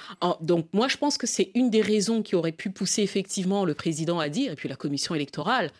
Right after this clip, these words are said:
a décidé, bon, préparons-nous bien, réglons la question de l'insécurité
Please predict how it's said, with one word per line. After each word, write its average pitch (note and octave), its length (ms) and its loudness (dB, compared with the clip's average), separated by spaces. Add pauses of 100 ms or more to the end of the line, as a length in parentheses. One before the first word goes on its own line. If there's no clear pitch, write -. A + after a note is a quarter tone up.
(140)
a - 80 -2
décidé, E3 400 -2
bon, E3 120 0
préparons-nous G#3 600 0
bien, F#3+ 280 0 (360)
réglons A3+ 400 4
la G#3 100 4
question A3 300 0
de G#3+ 40 2
l'insécurité G3+ 800 0